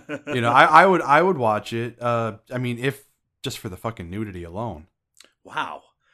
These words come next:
Speaker 1: You know, Mo, there's a thing called the internet.
Speaker 2: Well, I understand that, but I mean, like, you know, movie nudity is fun.
Speaker 1: Uh-huh. I, I, I'm, I'm not gonna disagree. And
Speaker 2: No.
Speaker 1: there's a lot of fun nudity in Splatter
Speaker 2: Yeah.
Speaker 1: Architects of Fear. Uh, I'm going to also give it a grudging recommendation.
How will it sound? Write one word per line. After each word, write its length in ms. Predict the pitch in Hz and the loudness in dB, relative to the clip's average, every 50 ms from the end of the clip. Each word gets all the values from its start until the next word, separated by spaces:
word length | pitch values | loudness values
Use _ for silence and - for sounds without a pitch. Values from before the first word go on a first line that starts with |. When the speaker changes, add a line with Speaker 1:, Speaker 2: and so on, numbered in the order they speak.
| _ _ _ | _ _ _
Speaker 1:
You 100 | 156 196 | -4 -2
know, 120 | 254 226 | -2 0
Mo, 360 | 180 165 147 135 131 131 - _ _ _ _ _ | 2 2 0 0 0 -2 -8 _ _ _ _ _
there's 160 | - 135 131 | -8 -8 -8
a 60 | 135 135 | -8 -8
thing 180 | - 180 175 143 | -8 -10 -8 -4
called 300 | 147 135 123 117 95 82 | -4 -2 -2 -4 -6 -10
the 240 | 101 92 - - 98 | -16 -18 -16 -16 -18
internet. 500 | 120 120 - 110 85 73 60 - - _ _ _ _ _ | -18 -16 -16 -16 -16 -16 -20 -20 -20 _ _ _ _ _
Speaker 2:
Well, 120 | 160 160 | -4 -2
I 120 | 147 156 170 | 0 0 0
understand 480 | 170 151 - - - 165 165 156 139 | -2 -4 -6 -4 -4 -2 -2 -2 -2
that, 240 | 113 101 98 - _ | -2 -4 -4 -4 _
but 140 | 120 113 110 | -2 -2 0
I 60 | 113 | 0
mean, 260 | 117 120 117 117 113 113 | -2 -2 -4 -4 -4 -4
like, 400 | 110 107 101 101 98 - _ - | -4 -4 -6 -6 -10 -14 _ -10
you 80 | 160 | -8
know, 320 | 135 98 92 101 107 104 101 _ _ | -8 -6 -8 -8 -10 -12 -14 _ _
movie 500 | 123 123 127 135 143 160 170 151 180 165 | -12 -8 -2 0 2 2 2 2 0 0
nudity 360 | 151 143 143 143 135 135 131 127 | 0 0 -2 -2 -2 -4 -4 -4
is 140 | 117 - | -4 -8
fun. 440 | - - 151 147 135 104 85 78 80 _ _ _ _ _ _ _ _ _ _ - | -8 -6 -4 -4 -4 -4 -8 -12 -18 _ _ _ _ _ _ _ _ _ _ -20
Speaker 1:
Uh-huh. 260 | - - - 233 311 _ _ _ _ - | -20 -18 -16 -18 -18 _ _ _ _ -14
I, 140 | 156 151 - | -14 -12 -8
I, 120 | - 131 - - | -8 -8 -8 -6
I'm, 220 | - 147 151 - - _ _ _ _ _ _ - | -6 -6 -6 -8 -12 _ _ _ _ _ _ -10
I'm 140 | 127 123 120 | -10 -6 -6
not 200 | 120 117 123 - | -6 -8 -8 -10
gonna 160 | 120 113 110 | -12 -12 -12
disagree. 440 | 104 104 - - - - 95 82 - | -14 -16 -20 -20 -18 -16 -14 -14 -8
And 60 | - | -4
Speaker 2:
No. 60 | 165 202 | 0 0
Speaker 1:
there's 100 | 202 175 | 0 0
a 60 | 190 | 0
lot 140 | 190 190 190 185 | -2 0 -2 -2
of 80 | 175 | -2
fun 160 | - 165 143 139 | -4 -6 -6 -4
nudity 300 | 127 117 110 101 101 101 | -6 -6 -6 -8 -10 -12
in 220 | 95 - 101 101 95 | -14 -16 -18 -18 -18
Splatter 320 | - - _ 90 82 82 82 | -20 -18 _ -16 -14 -10 -8
Speaker 2:
Yeah. 100 | 160 151 92 | -6 -6 -6
Speaker 1:
Architects 360 | - - _ - 69 - - | -8 -12 _ -20 -20 -20 -20
of 80 | - _ | -20 _
Fear. 180 | _ 69 65 - _ - - - - | _ -20 -20 -20 _ -20 -20 -20 -8
Uh, 200 | - 135 151 147 143 | -2 0 0 0 0
I'm 160 | 160 170 170 | -2 -6 -4
going 180 | 160 156 156 156 | -6 -6 -6 -8
to 180 | - 147 135 127 | -8 -8 -8 -6
also 240 | 110 113 107 - 113 | -6 -8 -8 -8 -12
give 160 | 98 107 98 | -14 -14 -12
it 60 | 95 | -12
a 80 | 92 90 | -12 -14
grudging 520 | 87 - 104 95 95 - 98 92 90 90 - | -14 -14 -14 -14 -12 -12 -16 -16 -16 -16 -16
recommendation. 760 | 87 92 - - 101 95 92 104 123 139 - - 165 151 | -16 -16 -16 -14 -18 -16 -14 -12 -12 -12 -10 -12 -14 -14